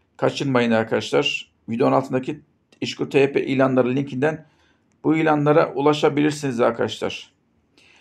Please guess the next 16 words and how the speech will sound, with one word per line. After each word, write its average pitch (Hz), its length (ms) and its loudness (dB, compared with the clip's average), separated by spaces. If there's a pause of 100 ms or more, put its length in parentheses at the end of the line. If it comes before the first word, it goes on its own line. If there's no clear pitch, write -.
(360)
mit 208 220 -2
ve 202 80 6
kit 226 240 -2
toplamda 202 440 2
beş 190 200 6
yüz 196 100 2
elli 196 160 6
bin 185 80 -2
taşeron 175 400 0
işçi 180 300 -2
kadro 160 280 2
bekliyor 123 340 2
diye 110 100 0
bir 120 60 4
haberde 120 300 2
girdik. 147 720 -6